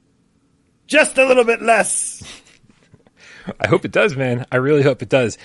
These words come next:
Speaker 2: Dude, I gotta say, like, I mean, it's been a busy day so far. Like, I, I've got, I've got no real complaints. Um, I, I woke up because I had to get to work on my, my official, like, you know, edited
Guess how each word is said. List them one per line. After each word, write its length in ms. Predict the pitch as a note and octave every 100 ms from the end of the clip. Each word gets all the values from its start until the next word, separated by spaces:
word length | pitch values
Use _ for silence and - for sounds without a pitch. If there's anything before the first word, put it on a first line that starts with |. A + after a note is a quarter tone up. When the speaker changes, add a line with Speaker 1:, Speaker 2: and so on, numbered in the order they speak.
| - -
Speaker 2:
Dude, 140 | G3
I 60 | F3+
gotta 120 | B3+
say, 200 | G#3+ F3
like, 160 | C3
I 60 | D3
mean, 160 | D3+ D3+
it's 120 | D3+
been 100 | B3
a 40 |
busy 260 | D#3+ F#3 F3+
day 140 | C#3+
so 180 | - A3
far. 280 | A#3 A3+ A3+ C#3
Like, 100 | A#2
I, 160 | A#2
I've 80 | A2+
got, 160 | B2+ A#2 -
I've 120 | A2+
got 120 | A#2
no 120 | A2+ A2+
real 220 | A2 A#2+
complaints. 520 | A#2+ A#2 B2 B2 -
Um, 520 | - G2+ F#2 F#2 F#2+ G2+
I, 100 | G2+
I 100 | G2+
woke 220 | A2 A#2
up 120 | A2
because 160 | - G#2
I 60 |
had 140 | F#2+ G2
to 60 |
get 140 | A2 -
to 80 | G2+
work 180 | G2
on 80 | G#2
my, 300 | F#2+ F2+ E2+ - - - -
my 100 | F2+
official, 440 | - B2 - A2
like, 240 | F#2+ E2+ A2
you 60 |
know, 160 | F2 D2 -
edited 520 | G#2 A2+ A#2 A2+